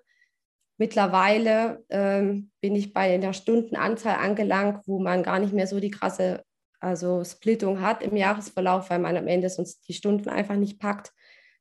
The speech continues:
Das heißt, da geht's im Mai eigentlich schon ziemlich gut los mit fünfundsiebzig Stunden ungefähr, also in dem Monat.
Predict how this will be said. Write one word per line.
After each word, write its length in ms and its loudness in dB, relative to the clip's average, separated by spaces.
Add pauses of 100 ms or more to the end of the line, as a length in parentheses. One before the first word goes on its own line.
Das 100 -4
heißt, 240 2
da 80 0
geht's 340 -2
im 180 0
Mai 320 4
eigentlich 360 -2
schon 320 -2
ziemlich 580 0 (280)
gut 240 -2
los 380 2
mit 380 -4 (240)
fünfundsiebzig 800 -4
Stunden 540 0
ungefähr, 720 -4 (520)
also 220 -4
in 100 -2
dem 200 0
Monat. 420 -2